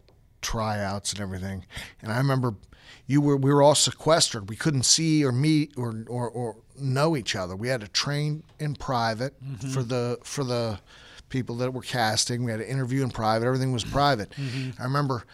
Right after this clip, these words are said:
Speaker 1: I get a knock on, knock on the, on the door. We were there something like four or five days.
Speaker 2: Right.
Speaker 1: Completely sequestered. And,
Speaker 2: Right.
Speaker 1: uh, it's a knock on the door, and it's Sly.
Speaker 2: <laughs>
Speaker 1: And, and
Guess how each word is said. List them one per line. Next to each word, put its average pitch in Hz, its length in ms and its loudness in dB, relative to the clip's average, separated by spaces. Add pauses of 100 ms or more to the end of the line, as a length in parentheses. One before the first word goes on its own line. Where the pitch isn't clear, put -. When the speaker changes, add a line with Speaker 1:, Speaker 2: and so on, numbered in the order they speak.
(300)
Speaker 1:
I 98 80 -6
get 123 120 0
a 127 40 -2
knock 135 320 0
on, 143 120 -6 (240)
knock 139 360 0
on 160 140 2
the, 170 120 -2
on 160 220 0
the 156 80 -2
door. 123 320 -2
We 151 100 2
were 156 80 6
there 156 200 6 (220)
something 123 280 0
like 117 180 -2
four 131 180 -6
or 113 40 -2
five 107 320 -6
days. 101 500 -2
Speaker 2:
Right. 120 320 -6 (280)
Speaker 1:
Completely 123 440 -6
sequestered. 104 800 -4
And, 120 260 -4
Speaker 2:
Right. 117 60 -4
Speaker 1:
uh, 113 220 -4 (640)
it's - 120 -8
a 117 40 -10
knock 131 240 -4
on 135 80 -4
the 127 60 -4
door, 110 380 -10 (160)
and 120 140 -4
it's - 380 4 (340)
Sly. 156 640 4 (360)
Speaker 2:
<laughs> - 460 -4
Speaker 1:
And, 110 280 -8
and 117 400 -4